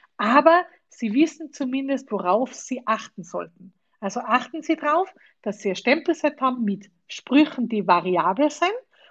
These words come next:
und auch mit Motiven, die für verschiedene Anlässe zum Einsetzen gehen. Und mit Handstanze, dann sind Sie perfekt gerüstet. Und als drittes Set, was ich ganz, ganz super auch finde, ist das Schmetterlingsglück.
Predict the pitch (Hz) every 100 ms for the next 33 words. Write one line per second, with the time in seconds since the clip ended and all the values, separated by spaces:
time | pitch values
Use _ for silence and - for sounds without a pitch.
0 | _ _ 294 359 403 - 214 220 294 -
1 | - _ _ _ - 233 226 226 214 214
2 | 247 269 320 - 320 - _ _ 233 247
3 | 269 254 - 294 311 269 - 277 277 247
4 | 226 208 214 190 - 185 - 185 185 180
5 | 170 180 - - 160 151 160 165 _ _
6 | _ _ - 320 349 269 208 208 240 -
7 | 233 226 208 202 202 196 190 185 180 208
8 | 214 - - 202 202 - - 131 - -
9 | _ _ - - - - - _ - 262
10 | 277 254 233 - 285 349 - 330 - 269
11 | 262 233 233 - - 233 339 - 269 269
12 | 294 285 262 226 220 - 262 262 - -
13 | 220 208 - 208 247 277 285 277 - 262
14 | 277 -